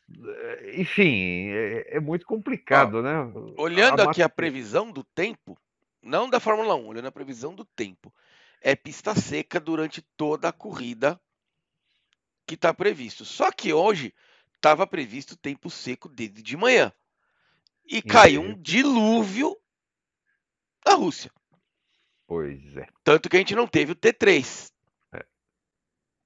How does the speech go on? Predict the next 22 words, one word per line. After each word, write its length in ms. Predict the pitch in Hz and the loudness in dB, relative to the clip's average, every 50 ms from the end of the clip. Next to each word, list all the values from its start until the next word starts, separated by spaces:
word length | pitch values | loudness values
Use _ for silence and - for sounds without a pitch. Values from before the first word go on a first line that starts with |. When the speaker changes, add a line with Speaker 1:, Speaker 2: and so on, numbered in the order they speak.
| _ - | _ -2
Speaker 1:
A-, 180 | 104 104 104 - 117 | 0 0 0 0 0
agora, 320 | 120 104 107 131 143 156 147 | 0 2 2 2 2 2 0
por 160 | 120 143 135 | -2 -4 -4
exemplo, 280 | 123 113 107 135 139 - | -4 -4 -6 -8 -10 -8
tá 80 | - 165 | -10 -10
acontecendo 560 | - - 185 175 - 175 151 - - 135 120 | -8 -10 -10 -8 -8 -8 -8 -8 -10 -10 -10
a 60 | 120 | -10
Fórmula 420 | - - 120 113 117 120 131 143 139 | -8 -8 -8 -6 -6 -6 -6 -6 -6
dois 420 | 123 131 139 147 170 202 277 - _ - _ _ | -6 -6 -6 -6 -6 -6 -8 -12 _ -20 _ _
com 80 | - 202 | -10 -10
a 60 | 180 | -10
pista 300 | - - 180 - - 247 | -10 -14 -16 -16 -18 -20
totalmente 500 | - - 196 - 320 302 269 302 - _ | -20 -20 -18 -14 -14 -12 -14 -14 -16 _
seca. 280 | - 175 147 _ - - _ - 214 | -12 -12 -12 _ -16 -20 _ -10 -6
Speaker 2:
Então. 460 | 214 220 220 208 _ - - - - _ _ _ _ _ _ _ _ _ _ _ _ _ _ _ _ _ _ _ _ _ _ _ _ _ _ _ | -6 -6 -6 -8 _ -12 -12 -12 -12 _ _ _ _ _ _ _ _ _ _ _ _ _ _ _ _ _ _ _ _ _ _ _ _ _ _ _
Speaker 1:
Com 80 | - 110 | -8 -8
a 60 | 101 | -8
pista 420 | 98 _ - 131 123 - - 160 - _ _ | -8 _ -16 -16 -14 -12 -12 -14 -14 _ _
totalmente 720 | - 196 233 - _ _ - 214 175 156 160 180 180 - - | -6 -6 -6 -6 _ _ -8 -6 -6 -8 -10 -12 -12 -16 -20
seca. 600 | - - 131 135 127 - _ - - 85 80 80 | -12 -6 -6 -6 -6 -6 _ -12 -6 -6 -4 -4
E 320 | 82 98 113 123 143 175 | -4 -6 -8 -10 -10 -10
aí, 300 | 240 269 - 120 85 - | -10 -8 -8 -8 -10 -10